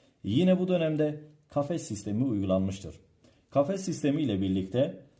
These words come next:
Osmanlı şehzadeleri şimşirlik denilen odalarda gözetim altında tutulmuştur.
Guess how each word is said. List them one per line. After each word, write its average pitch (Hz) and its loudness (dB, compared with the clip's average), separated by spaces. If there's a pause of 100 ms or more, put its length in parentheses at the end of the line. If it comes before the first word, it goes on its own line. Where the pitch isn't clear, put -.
Osmanlı 127 0
şehzadeleri 156 0 (240)
şimşirlik 147 0
denilen 104 0
odalarda 135 2
gözetim 123 -2
altında 107 -2
tutulmuştur. 90 -8